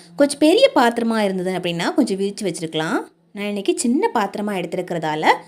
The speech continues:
எல்லாத்தையும் இந்த மாதிரி அதுலயே போட்டு கை வச்சு இந்த மாதிரி நல்லா பரப்பி விட்டுக்கிட்டேன். சப்போஸ் இந்த மாதிரி பேப்பர் வைக்க பிடிக்கலன்னா மண்ணு கூட போட்டுக்கலாம். வீட்ல மண் இருந்ததுன்னா கொஞ்சம் மண் எடுத்து ரெண்டு பிடிக்கு மேலேயே தூவி விட்டுக்கலாம்.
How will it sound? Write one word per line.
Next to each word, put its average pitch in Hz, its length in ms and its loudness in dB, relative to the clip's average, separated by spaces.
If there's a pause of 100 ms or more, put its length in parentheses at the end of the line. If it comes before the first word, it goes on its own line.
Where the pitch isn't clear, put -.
(280)
எல்லாத்தையும் 226 520 0
இந்த 190 40 -8
மாதிரி 175 280 -4
அதுலயே 196 440 -2
போட்டு 175 440 -2
கை 214 260 2
வச்சு 226 280 0
இந்த 208 140 -2
மாதிரி 208 220 -2
நல்லா 185 200 -2
பரப்பி 185 380 -2
விட்டுக்கிட்டேன். 165 540 -4 (1300)
சப்போஸ் 320 240 4
இந்த 427 140 0
மாதிரி 269 240 4
பேப்பர் 254 320 6
வைக்க 226 220 0
பிடிக்கலன்னா 196 760 -2
மண்ணு 294 340 6
கூட 233 160 2
போட்டுக்கலாம். 175 600 -2
வீட்ல 240 320 0
மண் 214 240 0
இருந்ததுன்னா 220 480 -2
கொஞ்சம் 233 320 0
மண் 196 260 -2
எடுத்து 202 360 -2
ரெண்டு 196 280 -2
பிடிக்கு 180 340 -4
மேலேயே 208 440 0
தூவி 185 280 0
விட்டுக்கலாம். 160 420 -4